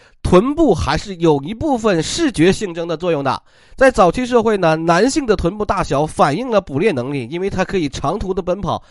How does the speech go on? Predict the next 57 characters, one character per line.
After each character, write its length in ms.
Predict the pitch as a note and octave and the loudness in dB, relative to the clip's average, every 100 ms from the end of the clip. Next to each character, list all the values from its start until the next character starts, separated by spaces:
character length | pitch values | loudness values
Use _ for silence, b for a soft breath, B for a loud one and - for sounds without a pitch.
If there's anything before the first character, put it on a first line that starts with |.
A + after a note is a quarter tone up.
| b - | b -2
找 180 | E3+ | 0
到 140 | E3 A3+ | 2 0
更 260 | C#4 B3+ | 0 -4
多 160 | B3 B3+ | 0 2
的 100 | A#3+ | 2
猎 220 | A3 G#3+ | 2 0
物， 260 | E3 C#3+ B2 | 0 -2 -2
累 220 | F#3+ B3 | 0 -2
死 100 | - | -2
更 140 | G3 | -4
多 100 | G#3 | -4
的 80 | G#3 | -4
猎 140 | G#3 F#3 | -4 -4
物， 160 | C3 | -6
甚 180 | - B3 | -8 -10
至 80 | D3 | -8
说 140 | E3 | -8
呢， 100 | F3+ - b - | -8 -8 b -14
扩 180 | - C4 | -2 0
大 160 | A3 | 2
更-， 140 | G3+ G#3 - | 0 -8 -10
自 100 | A3 | -12
己 60 | |
的 120 | G2+ | -10
猎 160 | B2+ E3+ | -10 -12
区。 260 | - F3+ E3+ b b | -12 -14 -14 b b
所 180 | - D#4 | -4 0
以 60 | D4 | 2
说， 180 | C#4 C4+ | 4 2
男 340 | G3+ G3 F#3+ B3 | 0 0 2 2
性 140 | D4+ | -2
的 120 | A3+ | -4
臀 220 | F3 C3+ F#3 | -4 -6 -6
部 80 | |
大， 220 | G3 E3 - b b b _ _ | -2 -2 -4 b b b _ _
导 240 | G3+ G3+ | 0 0
致 160 | - C#4 | -2 -2
了 140 | A3 | -2
女 260 | F#3 D#3 C3+ | 0 -4 -2
性 220 | F3 C4 | -2 -2
对 140 | G#3 | -2
男 240 | E3+ C3+ F#3+ | 0 0 -2
性 200 | A3 D#3+ | -4 -8
臀 240 | - D#3 A#3 | 0 0 2
部 120 | B3 | -2
有 140 | C#3+ | -2
一 80 | C3+ | -4
定 160 | D#3+ D#3 | -6 -8
的 80 | |
选 200 | C3+ A2 | -8 -10
择， 220 | F#2+ A2 A#2 b b | -8 -6 -8 b b
就 120 | D4 | -2
像 200 | C4+ C4 A#3+ | 2 2 0
自 200 | - D4 | -2 4
然 160 | A3 | 4
选 220 | A#3 C#3 | 2 -4
择 160 | A#2+ F3 | -2 -4